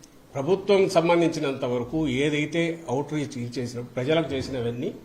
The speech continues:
ఇవి, ఇవి చేశాము, దీనివల్ల ఈ ప్రయోజనాలు కలిగినాయని చెప్పేది అందరూ చేసేదే.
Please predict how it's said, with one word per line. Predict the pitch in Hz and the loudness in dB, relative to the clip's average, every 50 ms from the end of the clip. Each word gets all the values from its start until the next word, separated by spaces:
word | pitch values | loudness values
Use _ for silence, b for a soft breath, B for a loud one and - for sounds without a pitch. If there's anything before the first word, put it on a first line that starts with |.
| b b b b b b b b - - | b b b b b b b b -8 -4
ఇవి, | 135 143 151 | -2 2 2
ఇవి | 151 143 139 | 2 2 0
చేశాము, | 127 - 147 156 151 151 170 160 165 175 | 0 2 2 2 4 4 4 4 4 4
దీనివల్ల | 156 143 139 139 147 147 156 | 2 2 2 2 2 4 2
ఈ | 156 143 135 135 | 2 2 2 0
ప్రయోజనాలు | 131 131 131 135 143 143 147 147 139 135 131 127 | 0 0 2 2 4 4 4 2 2 0 0 -2
కలిగినాయని | - - 123 120 123 127 127 127 127 123 120 117 110 | -2 -4 -4 -4 -4 -4 -4 -4 -2 -2 -2 -4 -6
చెప్పేది | 113 113 - 123 135 156 | -8 -10 -8 -6 -4 -4
అందరూ | 147 110 - 135 | -2 -2 -2 -2
చేసేదే. | 147 147 127 - - 110 101 98 | -2 -2 -2 -4 -4 -6 -8 -8